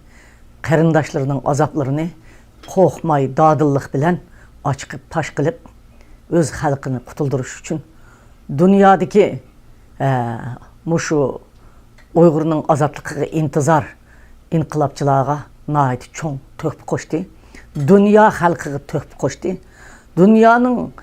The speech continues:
Xitay tähdidi däwatkan wagtyda muşundaq siýasatnyň ämili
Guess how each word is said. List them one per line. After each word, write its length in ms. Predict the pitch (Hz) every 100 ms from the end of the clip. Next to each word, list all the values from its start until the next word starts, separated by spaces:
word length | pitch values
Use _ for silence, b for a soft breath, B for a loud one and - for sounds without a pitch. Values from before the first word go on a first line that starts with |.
| B B
Xitay 580 | - - - 247 220 214
tähdidi 480 | 190 - 226 - 185
däwatkan 440 | 196 180 - 170 156
wagtyda 460 | 147 151 151 156 - - -
muşundaq 380 | 143 156 143 -
siýasatnyň 640 | - 147 - 143 165 156 143 b b b b - - - _ -
ämili 760 | 170 196 233 247 302 262 143